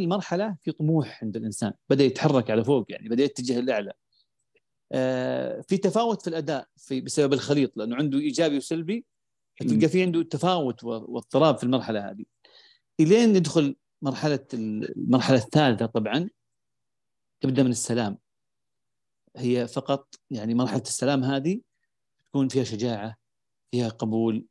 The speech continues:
Speaker 1: فيها استعداد، فيها يعني بدايتها م-، آم، شوي، لكن يف-، تماما زي ما ذكرت سابقا، ينتقل لمرحلة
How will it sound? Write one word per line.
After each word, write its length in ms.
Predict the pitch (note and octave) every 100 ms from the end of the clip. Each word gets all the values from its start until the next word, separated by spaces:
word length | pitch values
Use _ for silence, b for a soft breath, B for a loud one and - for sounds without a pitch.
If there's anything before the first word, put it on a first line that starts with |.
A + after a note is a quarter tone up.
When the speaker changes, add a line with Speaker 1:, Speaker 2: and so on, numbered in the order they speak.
| _
Speaker 1:
فيها 320 | - C3 B2
استعداد، 640 | A#2 - A2 A2 A#2 A2 G#2+ _ _
فيها 520 | - C3+ B2+ B2 - -
يعني 200 | B2 B2
بدايتها 440 | A#2+ C#3+ D#3 -
م-، 280 | C#3 D3+ C3+
آم، 680 | A#2+ A2+ A2 G2+ A2 G#2+ F#2 F2+ - - - -
شوي، 400 | - - C#3+ F#3
لكن 420 | F#3 D#3 C#3 C3+ - b b b - A#2+
يف-، 440 | B2 B2 - - D3+ - -
تماما 320 | C3+ D3+ E3
زي 100 | C3
ما 100 | C3
ذكرت 320 | A#2+ A2+ C3+ -
سابقا، 560 | C#3+ C3 C3 D3+ E3 - b b b b _ _ _ -
ينتقل 380 | C#3 C#3+ - B2
لمرحلة 380 | C#3 B2+ B2+